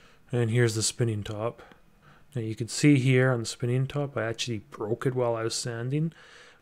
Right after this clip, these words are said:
but I used a little bit of C A and it seems to have, uh, re-, reattached just fine.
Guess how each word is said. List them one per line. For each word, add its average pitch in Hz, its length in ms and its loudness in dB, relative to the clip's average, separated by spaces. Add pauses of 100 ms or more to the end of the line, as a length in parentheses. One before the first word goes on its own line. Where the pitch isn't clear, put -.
but 127 280 8
I 117 40 2
used 123 260 4
a 120 40 2
little 139 200 6
bit 139 120 4
of 123 100 2
C 131 280 0
A 147 240 4
and 127 100 0
it 123 100 -4
seems 131 440 -2
to 131 200 -2
have, 117 140 0
uh, 113 380 0 (560)
re-, 123 420 2
reattached - 520 -2
just - 280 -4
fine. 123 340 -4